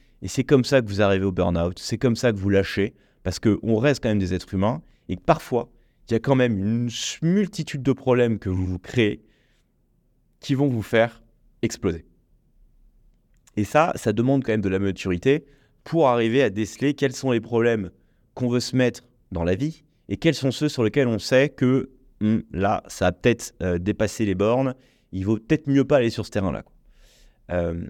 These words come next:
alors, quelques exercices maintenant, euh, suite à quand même ces entre-, enfin, ces, ces, ces expériences que je peux vous partager et qui me sont arrivées. Déjà, je, je pense que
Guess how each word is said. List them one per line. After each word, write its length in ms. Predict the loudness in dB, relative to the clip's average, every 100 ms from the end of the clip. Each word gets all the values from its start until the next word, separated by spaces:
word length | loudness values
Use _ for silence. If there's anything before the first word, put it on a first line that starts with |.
| -8
alors, 240 | 0 0 0 _ _ _
quelques 400 | 2 2 2 0
exercices 520 | 0 0 -2 -8 -4
maintenant, 480 | -4 -2 0 0 -2
euh, 40 |
suite 300 | -6 -8 -4
à 140 | -2 0
quand 100 | -2
même 80 | -4
ces 160 | -2
entre-, 280 | -6 -4 -8 -6
enfin, 160 | -6
ces, 360 | -4 -4 -6 -8 -14 _ _ _
ces, 260 | -18 -10 -10
ces 200 | -6 -4
expériences 400 | -2 2 2 2
que 100 | -4
je 60 | -6
peux 100 | -4
vous 80 |
partager 440 | -2 -2 0 2 0
et 40 |
qui 140 | 0 -6
me 60 |
sont 160 | -4 -2
arrivées. 340 | 0 2 0 -2 _ -8
Déjà, 440 | -2 0 2 0 -2
je, 140 | -6 -6 -4
je 140 | -4
pense 260 | -2 -2 -2
que 260 | -2 -2